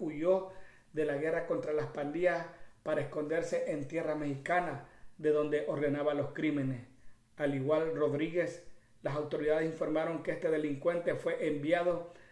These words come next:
al Centro del Confinamiento del Terrorismo, del Terrorismo, cetcop, donde permanecerá encarcelado sin posibilidad de seguir comunicándose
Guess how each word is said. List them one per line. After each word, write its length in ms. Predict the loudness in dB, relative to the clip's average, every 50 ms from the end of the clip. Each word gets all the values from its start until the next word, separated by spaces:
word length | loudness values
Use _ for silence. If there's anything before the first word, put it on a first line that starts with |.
| -18 -12 -4 -2
al 160 | -2 0 2
Centro 320 | 2 2 2 2 2 2
del 160 | 2 2 0
Confinamiento 720 | 0 -2 -2 -2 -2 -4 -2 -2 -2 -2 -2 -2 0 2 2
del 140 | 2 2 2
Terrorismo, 760 | 0 -2 -2 0 0 0 -2 -2 -4 -6 -6 -6 -8 -10 -12 -14 -16 -12
del 220 | -4 -2 0 0 2
Terrorismo, 640 | 0 0 2 2 0 0 0 -2 -4 -6 -6 -8 -12
cetcop, 720 | -10 -6 -6 -6 -2 4 6 8 8 6 4 -6 -12 -14 -20 -20 _ -18 -16 -16 -14 -8
donde 220 | -4 -2 0 2 0
permanecerá 1040 | 0 0 0 0 2 2 0 0 -2 -2 -2 -4 -2 0 0 0 0 -2 -4 -8 -16 -20 -16 -10 -6
encarcelado 720 | -6 -2 -2 -2 -2 -2 -2 0 0 0 0 2 0 0
sin 280 | 0 0 -4 -4 -4 -2
posibilidad 680 | -2 -4 -4 -2 -4 -4 -4 -4 -4 -2 0 0 0 0
de 120 | 0 -2
seguir 600 | -2 -2 -4 -4 -2 2 2 2 2 2 -4 -12 -14 -16 -16 -20 _ _ _
comunicándose 1000 | -6 -4 -2 -2 -2 -4 -4 -6 -4 -4 -2 -2 -2 -4 -2 -2 -2 -2 -4 -8